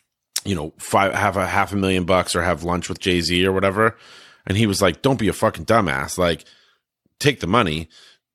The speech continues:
buy m-, you can buy my albums for forty bucks or whatever. And any, like, wisdom I want to impart to you is gonna be on the albums."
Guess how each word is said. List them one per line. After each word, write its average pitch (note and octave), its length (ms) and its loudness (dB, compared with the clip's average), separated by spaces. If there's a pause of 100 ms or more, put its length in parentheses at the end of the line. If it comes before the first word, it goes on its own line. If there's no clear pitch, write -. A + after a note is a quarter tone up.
buy A2+ 180 4
m-, G#2+ 140 -2
you G2 140 2
can F2+ 100 -2
buy G#2+ 160 4
my G2 180 2
albums F2+ 420 0
for - 120 -10
forty G#2+ 340 0
bucks F#2+ 320 0
or E2+ 60 -2
whatever. D2+ 280 -2
And G#2+ 240 2
any, A#2+ 320 2
like, G2 280 0
wisdom G#2 340 2
I F2+ 60 2
want F2+ 240 0
to F#2 80 0
impart G#2 360 -2
to F#2+ 80 -2
you E2 100 2
is D2+ 80 -2
gonna F#2 160 0
be E2+ 100 -2
on F#2+ 180 0
the E2+ 100 0
albums." E2 440 0